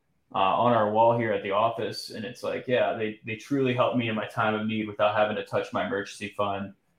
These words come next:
You know, it made it really easy to get the things I need when I needed them.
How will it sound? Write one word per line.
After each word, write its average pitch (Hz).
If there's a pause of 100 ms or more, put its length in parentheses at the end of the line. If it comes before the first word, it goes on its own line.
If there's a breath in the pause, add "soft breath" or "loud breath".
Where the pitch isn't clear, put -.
(280)
You 107
know, 98
it 95
made 113
it 107
really 107
easy 104
to 90
get 101
the -
things 107
I 101
need 101
when 95
I 90
needed 98
them. 98